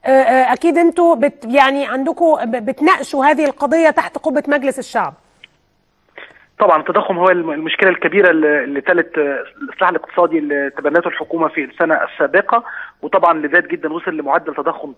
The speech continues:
Speaker 2: تاريخي، احنا بنتكلم في تلاتة وتلاتين في المية، اتنين وتلاتين ونص في المية
Speaker 1: مم.
Speaker 2: وفقًا لآخر الإحصاء.
Speaker 1: وده إحصاء رسمي، يعني ده كلام الرسمي بتاع الحكومة، بتاع ال-، ال-، ال-، المركزي للتعبئة، لل-،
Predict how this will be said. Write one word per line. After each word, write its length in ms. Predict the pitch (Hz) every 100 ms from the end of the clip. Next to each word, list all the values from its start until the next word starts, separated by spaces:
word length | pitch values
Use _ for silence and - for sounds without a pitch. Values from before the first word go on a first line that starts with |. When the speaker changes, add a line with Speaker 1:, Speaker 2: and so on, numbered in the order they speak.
| -
Speaker 2:
تاريخي، 520 | 160 175 185 196 190 _ -
احنا 160 | 160
بنتكلم 480 | 147 139 151 - 160
في 100 | 156
تلاتة 220 | 156 165
وتلاتين 300 | 160 147 160
في 120 | 151
المية، 220 | 143 151 165
اتنين 160 | 160 156
وتلاتين 240 | 139 220
ونص 280 | 147 156 -
في 100 | -
المية 200 | 139 156
Speaker 1:
مم. 40 | 151
Speaker 2:
وفقًا 180 | - 143
لآخر 260 | 160 160
الإحصاء. 400 | - - - 202
Speaker 1:
وده 160 | 233 285 330 339 254 269
إحصاء 460 | 226 - 339 294 339
رسمي، 300 | - 247 226
يعني 240 | 202 226
ده 120 | 254 330
كلام 320 | 294 320 359
الرسمي 580 | 320 277 370 359 339 392 392 - -
بتاع 440 | 185 262 320 349 294
الحكومة، 680 | - 302 359 403 392 392 240
بتاع 360 | 269 339 311
ال-، 120 | 330
ال-، 200 | 320 294
ال-، 240 | 269 277 -
المركزي 560 | 269 277 277 359 349 349
للتعبئة، 540 | 311 320 262 339 277
لل-، 80 | 269